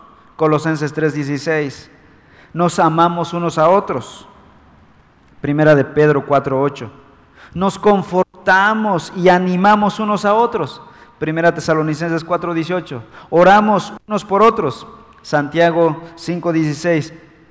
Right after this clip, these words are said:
etcétera, etcétera, etcétera. La iglesia es para tu bien, es para nuestro bien.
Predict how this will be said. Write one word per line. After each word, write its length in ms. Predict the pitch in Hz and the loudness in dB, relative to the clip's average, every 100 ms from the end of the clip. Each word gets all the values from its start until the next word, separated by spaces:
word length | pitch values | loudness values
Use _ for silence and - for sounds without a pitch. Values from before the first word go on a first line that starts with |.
| _ _ _ | _ _ _
etcétera, 680 | 120 - 160 151 143 135 - | -8 -4 -2 0 -2 -4 -8
etcétera, 580 | 123 135 127 123 113 110 | -8 -6 -8 -8 -12 -10
etcétera. 580 | 127 - 127 117 113 - _ _ _ _ _ _ _ - | -12 -10 -12 -12 -16 -20 _ _ _ _ _ _ _ -2
La 140 | 123 | 0
iglesia 720 | 123 131 151 151 135 110 104 - - _ _ | 2 4 4 4 0 -8 -8 -16 -20 _ _
es 140 | 120 | -10
para 280 | - 127 120 | -6 -6 -6
tu 120 | 127 | -8
bien, 420 | 113 120 110 101 - - | -8 -8 -8 -14 -20 -8
es 200 | 131 131 | -6 -6
para 240 | - 120 117 | -4 -4 -2
nuestro 380 | 117 113 120 | -6 -10 -10
bien. 340 | 117 117 113 | -8 -8 -10